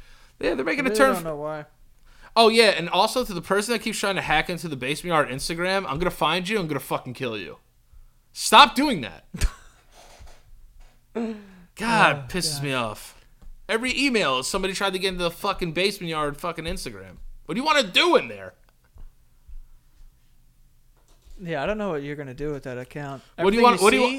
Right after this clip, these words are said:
Speaker 1: want?
Speaker 2: is what you get.
Speaker 1: Everything you see is what you get. What? You wanna go into the D Ms and find those pictures of my dick that I sent to Heather Harmon? 'Cause those don't exist. I
Speaker 2: Does she
Speaker 1: didn't
Speaker 2: have to,
Speaker 1: just
Speaker 2: wait,
Speaker 1: do that
Speaker 2: wait,
Speaker 1: when I went
Speaker 2: wait,
Speaker 1: to the
Speaker 2: wait,
Speaker 1: bathroom.
Speaker 2: does she have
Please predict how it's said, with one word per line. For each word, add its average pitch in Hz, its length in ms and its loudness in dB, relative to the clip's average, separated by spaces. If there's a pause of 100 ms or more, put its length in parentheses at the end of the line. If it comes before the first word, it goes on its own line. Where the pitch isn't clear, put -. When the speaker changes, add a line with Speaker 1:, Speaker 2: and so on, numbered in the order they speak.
Speaker 1:
want? - 120 -18
Speaker 2:
is 175 140 -4
what 185 160 -4
you 165 100 -4
get. 151 440 0
Speaker 1:
Everything 208 380 0
you 214 60 -2
see 220 220 -2
is 185 160 -2
what 190 200 -2
you 170 60 -4
get. 160 260 0
What? 147 240 2
You 135 60 0
wanna 147 200 2
go 160 200 4
into 160 180 -4
the 147 60 -2
D 135 200 -4
Ms 156 240 -2
and 135 100 -8
find 143 260 0
those 143 120 -6
pictures 151 460 -6
of 139 80 -6
my 127 120 -2
dick 120 460 -6
that 117 120 -4
I 120 40 -4
sent 139 260 -6
to 131 80 -6
Heather 131 260 -2
Harmon? 139 480 -2 (2000)
'Cause 127 160 -2
those 165 280 6
don't 190 160 8
exist. 131 580 -4
I 131 80 6
Speaker 2:
Does 175 80 8
she 202 80 6
Speaker 1:
didn't - 0 -
Speaker 2:
have 349 80 4
to, 170 60 2
Speaker 1:
just 151 100 0
Speaker 2:
wait, 240 140 10
Speaker 1:
do 196 60 8
that 160 100 6
Speaker 2:
wait, 185 140 6
Speaker 1:
when 147 100 0
I 143 40 2
went 143 80 2
Speaker 2:
wait, 185 80 6
Speaker 1:
to 156 40 2
the 151 60 0
Speaker 2:
wait, 160 60 4
Speaker 1:
bathroom. 165 340 -2 (1500)
Speaker 2:
does 208 160 2
she 233 300 0
have 185 500 6